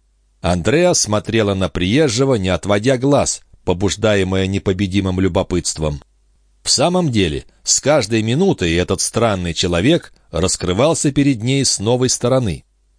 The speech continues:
"Словом, сударь, вы меня смущаете", изрек барон, "если, конечно, вы не заблуждаетесь, что вполне возможно, и не путаете Филипсбург с каким-нибудь другим городом.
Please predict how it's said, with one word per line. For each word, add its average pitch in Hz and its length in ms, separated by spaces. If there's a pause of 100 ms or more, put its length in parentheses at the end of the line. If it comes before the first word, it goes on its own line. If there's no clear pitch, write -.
(300)
"Словом, 180 540
сударь, 131 520 (220)
вы 120 200
меня 139 260
смущаете", 95 1040 (180)
изрек 90 420
барон, 80 400 (260)
"если, 95 320
конечно, 113 480
вы 123 120
не 127 100
заблуждаетесь, 135 880
что - 240
вполне 104 420
возможно, 113 600 (260)
и 156 100
не 190 120
путаете 98 580
Филипсбург 175 880
с - 160
каким-нибудь 143 640
другим 135 460
городом. 78 580